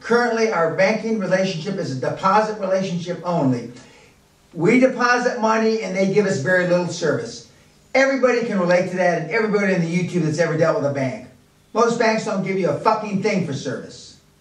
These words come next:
Okay? Now they're trying to get better in the twenty-first century, but not much better. In certain countries, they're still archaic, like those slides I showed you of the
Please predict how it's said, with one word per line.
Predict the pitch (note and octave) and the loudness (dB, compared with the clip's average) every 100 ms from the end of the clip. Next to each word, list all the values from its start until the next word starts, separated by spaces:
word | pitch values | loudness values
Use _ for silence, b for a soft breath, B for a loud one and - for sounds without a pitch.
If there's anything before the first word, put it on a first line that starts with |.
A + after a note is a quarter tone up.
| _ _ _ _ | _ _ _ _
Okay? | C3 B2 C#3+ C#3+ B B | -8 -2 0 -2 B B
Now | E3+ G3+ G3+ | -2 2 2
they're | F#3+ - | 0 0
trying | B3 C4+ C4+ | 2 2 2
to | |
get | C4 B3+ - | -2 0 2
better | A3+ F#3 F3+ G#3+ A3 - - _ - | 4 4 2 -2 -4 -12 -20 _ -12
in | F3+ | -8
the | E3+ | -6
twenty-first | G3 F#3+ E3+ F3 D#3 | -4 -2 0 -2 2
century, | A#3+ A#3+ F3+ | 2 2 0
but | F#3 | 0
not | G3 G3 F#3 | 2 0 0
much | G3 - | -2 -2
better. | C3 C3 - - - b b b b b - | -6 -8 -8 -16 -20 b b b b b -2
In | F3 | 0
certain | - C#4 C4 A3 | 2 2 2 0
countries, | B3+ C4+ - G#3+ F#3+ | 0 0 0 -4 -4
they're | F#3 | -4
still | E3+ - A#3 A3 G#3 G3 - | -4 0 2 4 2 -2 -10
archaic, | E3 E3+ - G#3 G3+ F#3+ F3+ | -6 -6 -2 -2 2 0 0
like | F3 F3 E3+ - - | -2 -4 -6 -12 -16
those | E3+ D#3 - | -10 -10 0
slides | G3 F#3+ F#3 | 2 4 2
I | E3+ | -2
showed | - G3 D#3+ | 2 2 2
you | E3+ E3+ | 2 0
of | E3 | 0
the | D3+ C#3+ | -2 -6